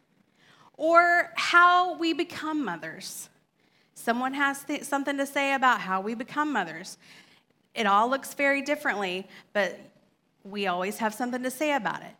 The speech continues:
"Oh, well, she, she had to have a C-section." Like, having a major abdominal surgery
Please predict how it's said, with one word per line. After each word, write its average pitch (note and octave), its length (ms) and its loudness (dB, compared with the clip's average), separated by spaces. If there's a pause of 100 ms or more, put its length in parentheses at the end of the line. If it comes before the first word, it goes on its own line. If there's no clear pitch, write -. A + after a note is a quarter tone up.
(240)
"Oh, A#3+ 440 0
well, A3+ 420 0
she, D#4 500 -6
she D4+ 240 -6
had C4 220 -4
to B3 40 -6
have A3+ 220 -8
a G#3 60 -10
C-section." F#3+ 840 -12 (360)
Like, D4 140 2
having F4 560 2 (380)
a B3+ 120 4
major D#4 580 0
abdominal C4+ 800 2
surgery A#3 1040 -2